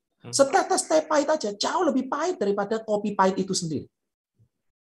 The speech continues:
Speaker 2: Jadi singkat cerita, kalau saat ini hidupmu lagi pahit, hidupmu lagi galau, bingung, lagi menentukan jati diri, wajar.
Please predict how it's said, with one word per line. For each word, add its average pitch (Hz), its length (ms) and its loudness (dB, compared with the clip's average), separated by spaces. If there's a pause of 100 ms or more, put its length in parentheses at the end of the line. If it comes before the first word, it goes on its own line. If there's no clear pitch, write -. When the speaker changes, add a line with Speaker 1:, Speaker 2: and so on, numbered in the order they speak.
(680)
Speaker 2:
Jadi 101 160 -2
singkat 135 320 2
cerita, 147 400 -2
kalau 113 240 2
saat 98 240 0
ini 110 160 -6
hidupmu 104 400 -4
lagi 95 160 -2
pahit, 95 240 2 (1200)
hidupmu 117 400 0
lagi 95 560 0 (160)
galau, 120 560 0 (240)
bingung, 135 480 0 (480)
lagi 107 240 2
menentukan 101 400 0
jati 98 240 -2
diri, 101 320 -6 (160)
wajar. 92 400 -4